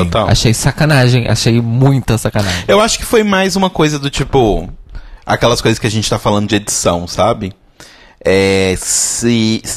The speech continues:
Speaker 1: porque assim, talvez o vídeo que, a gente sempre tem que desconfiar, gente. Talvez o vídeo que eles viram no dia na runway não tinha esses segundos de pausa da Vivacious.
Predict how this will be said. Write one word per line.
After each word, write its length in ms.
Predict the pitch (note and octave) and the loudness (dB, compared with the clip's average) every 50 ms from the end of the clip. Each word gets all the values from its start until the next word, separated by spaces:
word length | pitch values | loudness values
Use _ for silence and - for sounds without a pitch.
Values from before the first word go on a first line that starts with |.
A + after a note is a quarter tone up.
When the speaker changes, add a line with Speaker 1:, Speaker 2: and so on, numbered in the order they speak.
| - - | -6 -4
Speaker 1:
porque 160 | - - B2+ | -2 0 2
assim, 180 | A2+ - A2 F2+ | 2 2 0 0
talvez 460 | - G2+ G2+ G2 G2+ G#2 G#2 G#2+ A2 | 2 2 2 2 2 2 2 2 0
o 80 | A2+ | 0
vídeo 320 | G2+ F#2+ G#2 G2+ F#2+ G2+ G2 | 0 0 -2 -2 0 -2 -4
que, 420 | - - G2 F2+ F2+ F2 D#2+ - - - - | -2 -2 -4 -4 -4 -4 -6 -10 -12 -16 -8
a 120 | - - F2 | -4 -2 -2
gente 280 | E2+ F#2 F#2 F2 - | -2 -2 -4 -6 -4
sempre 240 | - - G#2 G#2 - | 0 0 0 0 2
tem 120 | - C3+ B2+ | 0 0 0
que 80 | D3 | 0
desconfiar, 500 | D3 - - D3 C#3+ - - F#3 A2 F#2 | -2 -2 0 -2 -2 0 0 2 2 2
gente. 220 | F2+ F2 E2 - - - - - - - | 0 -2 -4 -6 -10 -12 -12 -12 -6 -2
Talvez 320 | - F#2 F#2 G2+ G2 F#2+ | 0 2 4 4 2 2
o 60 | G#2+ | 2
vídeo 240 | G2+ A2+ A2 G#2+ A#2+ | 2 0 0 0 0
que 60 | - | 0
eles 220 | A#2 G#2 A2 G2+ F#2 | 0 2 0 0 0
viram 320 | F#2 F#2+ G2 F#2+ F#2+ F#2+ | 0 2 2 2 2 2
no 200 | F#2+ G2 G2+ G#2+ | 4 4 2 2
dia 340 | G#2 - - F#2+ G2 G2+ G2 | 2 0 -2 0 2 2 2
na 140 | F#2 F2+ F2+ | 2 2 2
runway 340 | F2+ F2+ G2+ G#2+ A2+ A2 G#2 | 2 4 4 4 2 2 0
não 160 | G#2 G#2+ A2+ | 0 0 0
tinha 280 | - - - A2 G#2+ | 0 0 0 0 0
esses 180 | G#2 - - G2+ | -2 -2 -4 -4
segundos 440 | - - A2+ G#2 G2+ G2 G2 F#2+ F#2 | -4 -2 0 0 0 2 2 2 0
de 100 | F#2 G#2 | 0 0
pausa 580 | - - G#2+ G2 F#2 F#2 F#2 F#2+ G#2 A2+ B2 - - - - - | 0 0 2 2 2 2 2 0 -2 -4 -4 -6 -12 -20 -20 -12
da 200 | - - - G2 | -4 0 2 2
Vivacious. 680 | F2+ F#2+ G2 G#2+ B2 C3+ G2 F2 - - - E2 - - | 4 4 2 2 2 0 -2 -2 -4 -6 -8 -10 -10 -14